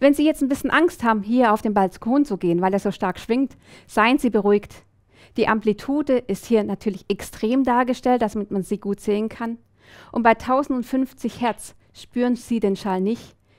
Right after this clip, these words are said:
Sie können ihn maximal hören. In diesem F-E-Modell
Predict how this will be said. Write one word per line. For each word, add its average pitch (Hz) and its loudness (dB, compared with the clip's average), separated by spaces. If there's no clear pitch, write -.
Sie - -8
können 190 -2
ihn 185 -2
maximal 170 -10
hören. 156 -12
In 262 2
diesem 294 0
F-E-Modell 240 0